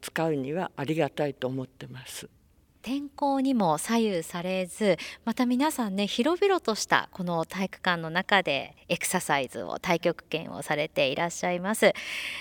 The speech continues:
Speaker 2: さて、今日もゆったりと、また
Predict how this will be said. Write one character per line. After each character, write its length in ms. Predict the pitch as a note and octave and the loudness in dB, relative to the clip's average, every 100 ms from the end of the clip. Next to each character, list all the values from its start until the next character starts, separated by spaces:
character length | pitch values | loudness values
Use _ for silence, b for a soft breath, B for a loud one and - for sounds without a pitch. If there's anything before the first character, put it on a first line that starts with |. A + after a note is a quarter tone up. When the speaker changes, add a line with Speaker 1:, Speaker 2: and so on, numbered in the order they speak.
| B | B
Speaker 2:
さ 140 | - A3+ | 2 6
て、 240 | G3 D3 - | 6 6 0
今 200 | A#3 A3 | -2 -2
日 60 | F3 | -2
も 280 | D#3+ D3 - | -4 -4 -8
ゆ 120 | E3+ E3 | -10 -10
っ 60 | _ - | _ -4
た 120 | G#3 G#3 | 0 2
り 100 | F3+ | 0
と、 240 | - - | -2 0
ま 140 | G#3 B3 | 2 4
た 300 | D4+ D4 | 6 6